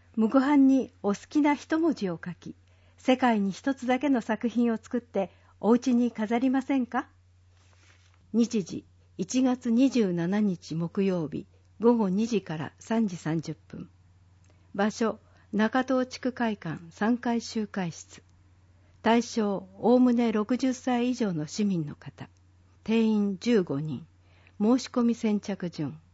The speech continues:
講師、星和義氏。壁雨書道会主催。参加費無料。持ち物、上履き、マスク。書道道具は不要。申し込み、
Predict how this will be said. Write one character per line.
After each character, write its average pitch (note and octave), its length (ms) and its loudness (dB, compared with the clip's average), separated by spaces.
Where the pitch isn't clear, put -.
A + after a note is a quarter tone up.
講 A3+ 220 2
師、 - 260 -10
星 B3+ 480 -2
和 F#3+ 140 -4
義 A3+ 460 -4
氏。 - 260 -16
壁 A3 320 0
雨 C#4+ 100 2
書 C4 220 -2
道 A#3 240 2
会 C#3 260 -10
主 - 160 -12
催。 D3 320 -10
参 A#3+ 280 2
加 A#3+ 140 -4
費 - 280 -8
無 E3 140 -2
料。 D#3 340 -4
持 G3 140 0
ち C4 160 0
物、 F3 340 -2
上 G3+ 240 2
履 F#3 240 -4
き、 - 240 -8
マ F#3+ 180 -4
ス - 140 -18
ク。 - 240 -14
書 G#3+ 200 -2
道 C4 220 4
道 C4 220 0
具 D#3 100 -6
は C#3+ 140 -4
不 - 160 -10
要。 C3+ 280 -4
申 A3+ 160 4
し - 160 -8
込 G#3+ 140 -2
み、 G3+ 200 -2